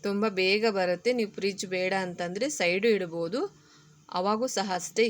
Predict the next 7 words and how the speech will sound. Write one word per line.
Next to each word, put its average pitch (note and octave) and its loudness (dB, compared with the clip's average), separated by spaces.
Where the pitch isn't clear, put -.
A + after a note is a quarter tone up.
ಇದೇ F#3 0
ಥರ G3 -4
ಬರುತ್ತೆ E3+ -2
ನೋಡಿ. F3+ -4
ನಾವು F#3+ -2
ಅಗರ್ F3 0
ಅಗರ್ G#3 0